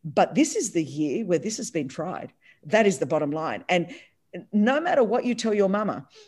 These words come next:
when you're lying in bed at night, you know whether Jesus has been your hope this year, or whether Jesus has been the source of your joy this year, or whether Jesus has been the source of your peace. Now, there's no shame or condemnation.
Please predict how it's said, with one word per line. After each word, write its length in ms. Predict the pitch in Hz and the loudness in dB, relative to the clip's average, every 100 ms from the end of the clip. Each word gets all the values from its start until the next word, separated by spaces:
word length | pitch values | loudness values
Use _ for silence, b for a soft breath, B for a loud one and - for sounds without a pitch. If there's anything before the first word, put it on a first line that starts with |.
| _ | _
when 180 | - 196 | -2 2
you're 140 | 220 320 | 4 4
lying 280 | 302 302 | 2 2
in 80 | 254 | 2
bed 160 | 226 233 | 2 2
at 100 | 196 | 2
night, 380 | 190 208 330 - _ | 0 0 0 -4 _
you 420 | 165 151 175 302 | -10 -2 2 4
know 260 | 285 185 165 | 4 2 2
whether 280 | 160 165 175 | 2 2 0
Jesus 600 | 135 190 202 - - - _ | 0 -4 -4 -6 -10 -12 _
has 220 | 185 165 | -2 0
been 160 | 175 160 | 0 0
your 140 | 160 | -2
hope 260 | 139 160 - | -2 -6 -4
this 240 | 180 - | -6 -4
year, 220 | 156 214 240 B B - | -6 -6 -10 B B 4
or 120 | 247 | 6
whether 240 | 226 208 196 | 8 8 6
Jesus 460 | - 208 220 233 | 4 2 2 2
has 120 | 208 | 0
been 140 | - 185 | 0 0
the 80 | 170 | 0
source 260 | - 165 156 | -4 -6 -4
of 80 | |
your 80 | 160 | -4
joy 240 | 135 139 151 | -2 -2 -4
this 200 | 165 - | -4 -4
year, 180 | 190 285 B B | -4 -6 B B
or 140 | 202 | 4
whether 200 | 196 185 | 4 4
Jesus 380 | 170 185 196 202 | 2 2 0 -2
has 140 | 180 170 | -4 -4
been 160 | 185 | -4
the 140 | 170 - - | -4 -8 -10
source 300 | 180 - 147 | -6 -4 -4
of 100 | 156 - | -8 -10
your 120 | - 156 | -8 -6
peace. 300 | - 311 - | -4 -4 -2
Now, 100 | 175 | -4
there's 200 | 180 180 | -4 -4
no 100 | 302 | -6
shame 300 | - 190 165 | -4 -2 -2
or 60 | |
condemnation. 720 | 139 160 139 143 233 - - | -2 -4 -4 -4 -4 -6 -10